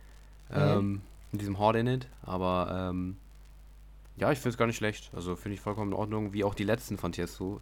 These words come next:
Speaker 2: die in diese Richtung gingen. Auch The Motto fand ich nicht schlecht, genau wie The Business, die ich sogar ziemlich gut fand. Ähm, ja, ich find die auch wieder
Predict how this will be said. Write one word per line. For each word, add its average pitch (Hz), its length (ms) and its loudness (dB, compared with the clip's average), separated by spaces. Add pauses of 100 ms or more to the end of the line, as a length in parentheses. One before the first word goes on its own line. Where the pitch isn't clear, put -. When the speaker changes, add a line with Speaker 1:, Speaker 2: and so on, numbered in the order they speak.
Speaker 2:
die 95 140 -4
in 87 60 -2
diese 90 220 -2
Richtung 92 280 0
gingen. 101 300 0 (400)
Auch 92 180 -2
The 92 80 -2
Motto 104 260 4
fand 110 200 -4
ich 110 80 -6
nicht 110 140 -4
schlecht, 120 360 -4
genau 90 300 -2
wie 90 200 2
The 87 80 -4
Business, 107 520 0 (340)
die 85 60 -6
ich 82 60 -8
sogar 85 180 0
ziemlich 85 260 -6
gut 110 120 -6
fand. 95 280 0 (560)
Ähm, 87 560 2 (1000)
ja, 135 200 2
ich 104 80 2
find 110 140 -2
die 110 60 2
auch 110 140 2
wieder 110 280 4